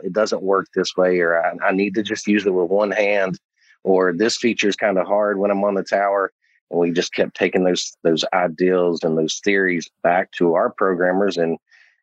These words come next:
and they made the closeout app that we have today. So it's that out-of-box thinking that, that really brought me to the team and keeps me energized every day because I don't have to do what everybody else is doing. The company will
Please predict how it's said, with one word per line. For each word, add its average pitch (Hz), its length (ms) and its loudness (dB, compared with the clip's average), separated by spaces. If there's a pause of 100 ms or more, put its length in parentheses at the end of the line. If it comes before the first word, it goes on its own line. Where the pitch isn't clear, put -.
(160)
and 90 300 0
they 95 100 2
made 95 300 0 (100)
the 92 100 2
closeout 98 440 0
app 98 180 -2
that 87 140 -4
we 92 100 0
have 92 220 0
today. 87 500 0 (380)
So 104 340 0
it's 104 200 0
that 98 200 0
out-of-box 104 640 0
thinking 92 420 -2
that, 85 240 0
that 85 160 0
really 87 420 0 (400)
brought 107 400 2
me 104 200 2
to 95 160 -2
the 95 100 2
team 98 380 0
and 85 160 0 (120)
keeps - 280 0
me 90 100 2
energized 90 560 0
every 87 220 2
day 90 240 2
because 85 440 -2 (400)
I 101 60 2
don't 110 160 2
have 123 120 0
to 98 100 -6
do 107 180 2
what 101 100 2
everybody 92 440 0
else 107 260 -2
is 85 100 -10
doing. 92 400 0 (440)
The 117 80 0
company 101 440 0
will 85 520 0